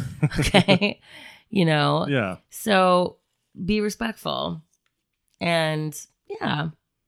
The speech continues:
Speaker 2: High five a, a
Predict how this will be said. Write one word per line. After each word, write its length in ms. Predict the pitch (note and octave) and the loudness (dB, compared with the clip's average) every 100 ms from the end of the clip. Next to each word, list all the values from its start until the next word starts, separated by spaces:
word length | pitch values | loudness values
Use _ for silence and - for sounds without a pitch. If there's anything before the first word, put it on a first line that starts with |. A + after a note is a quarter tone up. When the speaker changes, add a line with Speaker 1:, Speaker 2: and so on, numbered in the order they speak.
| _ _ _ _ _ _ _ _ _ | _ _ _ _ _ _ _ _ _
Speaker 2:
High 240 | - C#4 | -2 -2
five 300 | C4 C4+ C4+ | 2 0 0
a, 200 | C4+ C4 - _ _ _ _ _ _ _ _ _ | 0 -4 -6 _ _ _ _ _ _ _ _ _
a 320 | A3 G#3+ G#3+ | -2 -2 -2